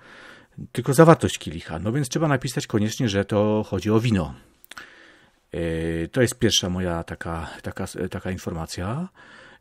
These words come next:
I oczywiście jest oznaczenie, czyli słowo oznacza. Czy te słowa oznacza? W ogóle trzeba sobie zdać z tego sprawę, proszę państwa, bo,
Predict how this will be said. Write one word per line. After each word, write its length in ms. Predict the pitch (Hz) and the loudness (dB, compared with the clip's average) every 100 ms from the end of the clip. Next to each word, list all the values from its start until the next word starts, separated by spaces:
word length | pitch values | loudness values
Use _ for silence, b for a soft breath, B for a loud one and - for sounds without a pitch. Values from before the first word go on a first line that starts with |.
| _ | _
I 160 | 160 196 | 0 2
oczywiście 580 | 151 - 120 151 - 139 | 0 2 0 0 2 4
jest 220 | 127 - | 4 2
oznaczenie, 580 | 120 117 127 147 110 85 | 0 2 2 4 2 0
czyli 180 | - 95 | -4 -4
słowo 300 | 123 110 123 | -2 0 2
oznacza. 460 | 110 110 95 - | 2 2 0 -2
Czy 140 | - - | -6 -2
te 140 | 160 | 0
słowa 380 | - 156 139 - | 4 4 4 2
oznacza? 480 | 107 110 95 - - | 0 0 -2 -4 -4
W 80 | |
ogóle 220 | 127 190 - - - | 6 6 6 0 -4
trzeba 180 | 160 160 | 0 2
sobie 140 | 165 | 2
zdać 140 | 135 | 2
z 40 | 147 | 0
tego 100 | 147 | -4
sprawę, 340 | - 113 78 | 4 4 4
proszę 160 | - 82 | -2 -4
państwa, 260 | 85 - | -4 -2
bo, 160 | 104 101 | 0 -2